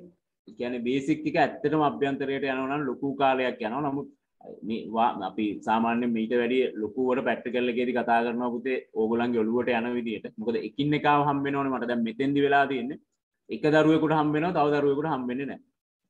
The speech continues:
කියන්න. ඉතින් ඒ වගේ ප්‍රශ්න හිටිනවනේ. ඒ හින්දා මතක තියාගන්න. නමුත් මේකෙදි සාමාන්‍ය දැනුම මට්ටමින් හිතාගන්න එකක් තුලින් අපි කරන්ට් එක ලබා දීලා අනිකට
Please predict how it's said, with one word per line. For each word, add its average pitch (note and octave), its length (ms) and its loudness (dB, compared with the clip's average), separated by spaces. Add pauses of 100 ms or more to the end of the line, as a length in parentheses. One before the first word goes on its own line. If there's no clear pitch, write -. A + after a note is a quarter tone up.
(180)
කියන්න. G#2 240 0 (1400)
ඉතින් B2 200 -8
ඒ A#2 160 2
වගේ D3+ 280 4
ප්‍රශ්න D#3 280 2
හිටිනවනේ. D3+ 520 -4 (540)
ඒ D#3+ 80 4
හින්දා E3 220 2 (240)
මතක D#3 340 4
තියාගන්න. G3 420 6
නමුත් D#3 280 2
මේකෙදි F3+ 540 4 (560)
සාමාන්‍ය A#3+ 540 6
දැනුම A3 260 6
මට්ටමින් F3+ 460 0
හිතාගන්න C3+ 560 2 (460)
එකක් C#3 220 -2 (280)
තුලින් F3 380 0
අපි D3+ 240 -2
කරන්ට් D3+ 400 2
එක E3+ 80 0
ලබා D3 360 4
දීලා A#2 420 -4
අනිකට F#3 560 0